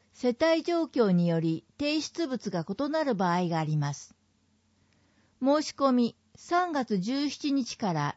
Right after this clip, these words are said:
直接保険年金課国民健康保険係、市役所第二庁舎二階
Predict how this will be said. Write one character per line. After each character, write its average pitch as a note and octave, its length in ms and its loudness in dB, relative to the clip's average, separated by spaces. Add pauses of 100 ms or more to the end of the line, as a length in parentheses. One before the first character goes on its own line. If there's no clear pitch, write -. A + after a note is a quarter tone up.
(160)
直 G#3+ 140 0
接 A#3 580 -4 (120)
保 - 160 -6
険 D#4 320 0
年 D4 260 2
金 B3+ 260 0
課 A3 300 -4 (140)
国 D4+ 340 -2
民 D#4 180 -4
健 D4 200 0
康 C#4+ 320 0
保 C#4 80 0
険 B3 320 0
係、 E3 480 -4 (680)
市 - 220 -6
役 D4 240 0
所 G#3+ 160 0
第 B3 260 2
二 C#4 160 0
庁 C4 220 2
舎 F#3 200 -4
二 D3 200 -2
階 C#3 340 -6